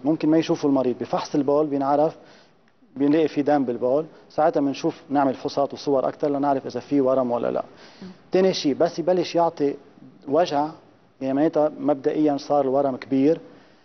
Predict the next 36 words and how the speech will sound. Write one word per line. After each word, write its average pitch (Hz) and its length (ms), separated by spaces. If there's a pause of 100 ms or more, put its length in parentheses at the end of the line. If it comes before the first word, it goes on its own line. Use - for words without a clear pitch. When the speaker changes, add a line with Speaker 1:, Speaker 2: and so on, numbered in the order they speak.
(340)
Speaker 1:
آه، 120 380
وبس 123 320
يبلش 170 360
يعطي 151 380
Speaker 2:
طب - 20
هون 320 300
ممكن 330 360
الشفاء 254 480
منه 226 520
وقت 196 180
يصير 226 280
الورم 208 400
كبير؟ - 340
Speaker 1:
إيه، 170 240
هلا 131 360
هون 175 300
القصة 147 480
إنه 131 380
غير 185 160
كل 180 220
الأورام، 127 540 (180)
حتى 170 280
الدراسات 147 480
الأخيرة 151 480
أثبتت 139 420
إنه 131 360 (320)
إذا 139 180
كان 175 280
ورم 151 300
الكلوة 131 460 (120)
لو 165 140
حتى 170 280
صار 143 160
في 170 180
انتشار 156 400
بالجسم، 147 500